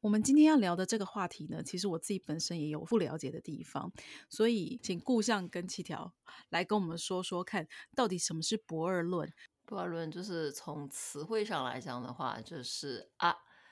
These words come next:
Speaker 2: advata，就是 ad 就是否定嘛，就非嘛。梵文的一个词源上面就是，呃，就是表示否定。就，
Speaker 1: 嗯。
Speaker 2: 呃，对。然后后面的是那个 devata 的话，就是二嘛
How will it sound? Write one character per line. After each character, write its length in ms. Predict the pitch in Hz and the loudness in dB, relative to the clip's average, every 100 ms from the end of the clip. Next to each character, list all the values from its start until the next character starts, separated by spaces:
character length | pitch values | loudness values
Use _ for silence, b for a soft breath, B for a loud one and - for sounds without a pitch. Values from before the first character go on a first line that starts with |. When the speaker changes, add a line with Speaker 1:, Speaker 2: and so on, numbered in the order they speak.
| b b | b b
Speaker 2:
advata， 720 | - 147 151 147 151 - - - _ | -8 -4 0 0 -2 -8 -12 -14 _
就 100 | - | -12
是 280 | 165 160 - | -6 -2 0
ad 240 | - 190 190 | 4 4 2
就 120 | 160 | -4
是 220 | 196 165 - | -6 -6 -6
否 340 | - 139 113 | -8 -8 -4
定 280 | 175 185 139 | 0 0 0
嘛， 160 | 78 - _ | -8 -14 _
就 140 | - 147 | -12 -10
非 420 | - - 175 175 | -8 0 2 2
嘛。 220 | 165 160 - - | 0 -4 -10 -8
梵 280 | - 214 175 | 2 4 4
文 180 | 139 | 2
的 180 | 147 143 | 2 0
一 80 | 147 | 0
个 300 | 165 151 135 | 0 2 0
词 480 | - - 151 147 156 | -2 -6 -4 -2 0
源 260 | 135 120 | 0 -2
上 180 | 160 156 | -2 -2
面 200 | 135 120 | -4 -6
就 100 | - | -8
是， 320 | 147 143 - - | -8 -8 -8 -4
呃， 200 | 156 156 | -2 -2
就 180 | - 156 | -6 -8
是 120 | 165 | -6
表 180 | - - | -8 -8
示 140 | 160 | -8
否 260 | - 104 - | -8 -8 -8
定。 240 | 165 - 165 _ b b b | -6 -6 -8 _ b b b
就， 680 | - 185 170 160 147 135 107 - | -8 -2 0 0 -2 -6 -10 -8
Speaker 1:
嗯。 100 | 143 | -8
Speaker 2:
呃， 200 | 127 95 - - | -8 -10 -16 -14
对。 220 | 135 - - B | -12 -12 -14 B
然 120 | - | 0
后 80 | 208 | 2
后 160 | 214 269 | 6 6
面 200 | 208 180 | 8 6
的 160 | 156 | 4
是 400 | 180 - 175 151 | 0 -2 0 0
那 180 | 143 147 | 0 -2
个 320 | 139 123 95 - | -2 -4 -4 -2
devata 560 | 170 135 156 180 - 131 | -2 2 2 2 -2 -2
的 80 | |
话， 160 | 175 156 | -2 -2
就 120 | 143 | -2
是 180 | 147 - | -8 -2
二 280 | - 220 - | 6 6 6
嘛 140 | - | -2